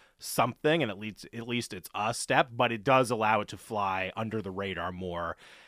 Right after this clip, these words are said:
than defacing his name on the Stanley Cup would have. The other thing I just wanted to say is it's, it's great that they're doing something to address it, but I always am concerned that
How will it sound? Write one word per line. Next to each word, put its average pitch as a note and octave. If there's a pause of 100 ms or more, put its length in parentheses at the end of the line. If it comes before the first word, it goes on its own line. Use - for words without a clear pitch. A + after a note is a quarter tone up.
(140)
than A#2
defacing G2+
his F#2
name E2+
on G2
the E2+
Stanley F2
Cup -
would F2
have. E2+
The C#3+
other F3
thing D#3+
I B2+
just A2+
wanted A#2
to G2
say F#2
is F2+
it's, -
it's C#3
great B2
that D3
they're A#2+
doing A#2
something A2+
to A2
address F#2
it, -
but G#2+
I A2
always C#3
am B2
concerned A2
that F#2